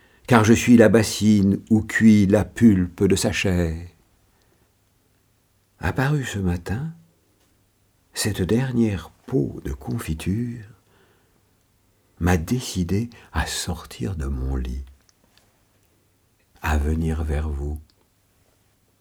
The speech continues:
à partager un peu de mon histoire, en vous distribuant quelques petits pots qu'à tout hasard j'avais gardés près de moi. Ils ont la saveur des jours oubliés à dévorer le monde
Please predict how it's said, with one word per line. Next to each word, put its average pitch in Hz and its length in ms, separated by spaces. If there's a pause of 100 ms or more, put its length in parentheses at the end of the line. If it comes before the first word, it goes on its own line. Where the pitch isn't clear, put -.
(600)
à 76 140
partager 82 440
un 87 120
peu 85 140
de 87 60
mon 85 220
histoire, 85 720 (960)
en 76 200
vous 80 140
distribuant 82 680
quelques 82 360
petits 80 340
pots 85 420
qu'à 76 160
tout 80 240
hasard 80 560 (380)
j'avais 76 280
gardés 76 360
près 76 240
de 69 100
moi. 71 300 (2000)
Ils 85 280
ont 95 160
la 87 120
saveur 90 420
des 87 160
jours 85 360
oubliés 82 760
à 78 80
dévorer 82 460
le 78 100
monde 78 640